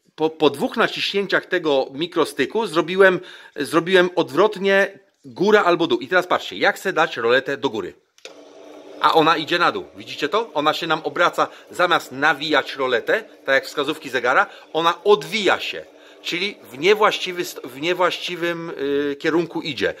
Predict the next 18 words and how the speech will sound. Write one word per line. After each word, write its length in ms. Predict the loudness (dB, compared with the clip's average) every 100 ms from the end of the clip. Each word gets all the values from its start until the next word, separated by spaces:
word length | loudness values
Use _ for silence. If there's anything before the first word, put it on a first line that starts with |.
| -14 -18 -12 0
Musimy 520 | 2 4 4 2 4
odwrócić 640 | 0 2 0 0 -2 -6 -12
biegunowość 1000 | -2 0 2 0 0 0 2 -2 -4 -16 -4
na 340 | 2 4 2 -4 _ -12
pilocie. 520 | 2 2 2 -4 -10 -14 -12 0
A 120 | 4
robimy 360 | 4 2 0
to 120 | 2 0
tak, 160 | 0
jak 120 | -2
pokazałem. 600 | -4 -4 0 2 2 0 -8 _ _ -12
Wyłączamy 640 | 0 4 4 2 -2 -2
zasilanie, 680 | -2 -2 -2 -4 -2 -4 -4 -10 -20
włączamy 640 | -6 -2 0 2 2 2
to 120 | 0
zasilanie, 640 | -2 -2 -2 -2 0 -2 -2 -8 -14 -4
naciskamy 720 | -2 -2 -6 0 0 2 -4 -8 -20 -20 -20 -20 _ _ _ -4
raz, 540 | 2 4 2 0 -18